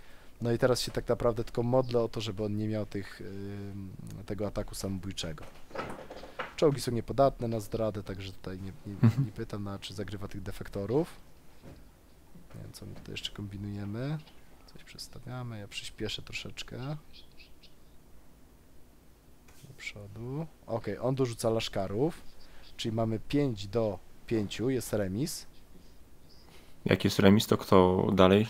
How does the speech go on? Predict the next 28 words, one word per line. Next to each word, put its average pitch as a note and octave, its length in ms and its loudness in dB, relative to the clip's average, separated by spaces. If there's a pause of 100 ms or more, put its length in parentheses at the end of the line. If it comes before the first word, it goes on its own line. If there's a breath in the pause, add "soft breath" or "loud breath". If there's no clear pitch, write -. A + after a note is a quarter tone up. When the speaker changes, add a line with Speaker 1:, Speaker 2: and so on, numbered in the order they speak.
Speaker 2:
Mm, G#2+ 340 0
obrońca G2 460 8 (100)
musi A#2+ 320 4 (120)
doganiać? G2+ 680 8 (100)
Speaker 1:
Yy, A2 340 0
Speaker 2:
Znaczy A2+ 160 4
Speaker 1:
a G2+ 40 2
Speaker 2:
przeganiać? C3+ 260 12
Speaker 1:
jeszcze C3+ 200 8
jedna C3+ 140 6
rzecz, D3+ 260 4 (140)
ja, D3 160 8
ja A#2+ 160 2
jeszcze D#3 180 2
podejrzewam, C3 580 2
że A#2+ 140 0
on C3 180 -2
tutaj B2+ 320 -2
trzyma A#2 520 0
w - 60 -8
tej A#2 140 -2
Dolinie A2+ 340 -2
Panshiru A2 500 -4
ten G#2+ 320 -2
Warlord A2 400 0
Stronghold, - 520 -6 (320)
nie? A2 160 -8 (360 soft breath)
Speaker 2:
Mhm. G2+ 240 6